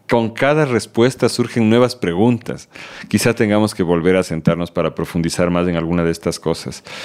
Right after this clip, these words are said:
En todo caso, este upov de noventa y uno, el Ecuador, de hecho, no firmó.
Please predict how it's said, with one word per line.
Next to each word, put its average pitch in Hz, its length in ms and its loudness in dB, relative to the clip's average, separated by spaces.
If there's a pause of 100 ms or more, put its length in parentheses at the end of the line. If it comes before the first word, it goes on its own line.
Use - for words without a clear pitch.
(280)
En 113 80 0
todo 143 240 4
caso, 139 640 0 (180)
este 120 400 0
upov 113 360 2
de 131 100 0
noventa 101 340 0
y 101 80 2
uno, 131 120 0
el 104 60 0
Ecuador, 90 320 2
de 95 80 2
hecho, 98 160 -4
no 87 140 -2
firmó. 76 600 -4